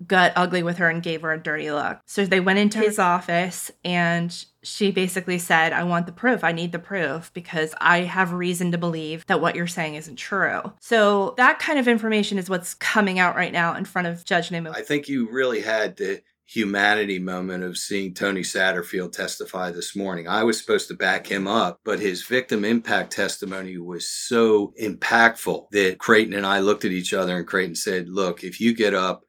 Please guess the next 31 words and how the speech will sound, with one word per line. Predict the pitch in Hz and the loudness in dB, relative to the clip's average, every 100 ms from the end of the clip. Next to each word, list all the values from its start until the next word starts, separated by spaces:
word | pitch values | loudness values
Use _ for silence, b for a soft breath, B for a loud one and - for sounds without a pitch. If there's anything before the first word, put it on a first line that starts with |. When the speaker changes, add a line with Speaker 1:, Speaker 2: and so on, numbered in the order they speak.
| - | 2
Speaker 2:
Dick's | 120 113 | 2 2
gonna | - 104 90 | -2 -2 -2
try | - 98 | 0 0
to | 95 | 0
get | 92 95 | 0 -2
in | 95 | -2
your | 98 | -6
face, | - 95 92 87 - | -4 -2 0 -2 -4
and | 90 | -6
it | 90 | -6
could | - 98 92 | -4 -4 -2
really | 101 101 98 95 90 _ | 2 2 2 0 -4 _
minimize | 101 101 98 92 90 87 85 - - | -2 0 0 0 0 -2 -4 -8 -8
or | 95 87 87 87 - | -6 -2 -2 -2 -4
dilute | 90 90 95 113 101 - - | -2 0 6 6 6 2 -10
a | |
lot | 90 92 95 | 0 2 2
of | 90 - | 0 -4
what | 92 90 | -4 -4
Tony | - 123 117 101 | -2 0 2 2
talked | 92 - 113 - | -2 0 0 0
about." | 90 90 87 | -2 0 0
And | 95 | 0
what | 98 90 | -2 0
Tony | 139 139 113 | -2 0 0
talked | 117 110 - | 0 0 -2
about | 95 95 90 - | -4 0 -2 -4
in | 110 104 | -4 -2
his | 117 113 | 0 -2
testimony | - 98 - 104 98 95 95 | -2 -4 -4 -4 -4 -4 -4
is | 92 87 | -4 -6